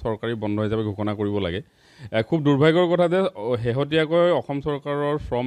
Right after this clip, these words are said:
বিভাগে এখন নটিফিকেশ্যন জাৰি কৰিলে আৰু তাতে কোৱা হ'ল যে পঁচিছ ছেপ্টেম্বৰৰ দিনটো চৰকাৰী বন্ধ হ'ব। আৰু সেই দিনটোত, আ,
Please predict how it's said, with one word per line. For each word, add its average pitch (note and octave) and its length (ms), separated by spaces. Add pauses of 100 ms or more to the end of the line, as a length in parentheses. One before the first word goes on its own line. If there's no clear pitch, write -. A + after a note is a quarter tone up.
বিভাগে C3+ 280
এখন C3 260
নটিফিকেশ্যন A#2 500
জাৰি G#2 220
কৰিলে G2 340 (480)
আৰু A2+ 140
তাতে A#2+ 280
কোৱা D3 240
হ'ল D3 200
যে D#3+ 100
পঁচিছ B2+ 400
ছেপ্টেম্বৰৰ C#3+ 480
দিনটো C3 440
চৰকাৰী B2 340
বন্ধ A2+ 260
হ'ব। G#2+ 340 (400)
আৰু B2 120
সেই D3 260
দিনটোত, F3+ 460 (100)
আ, C#3 40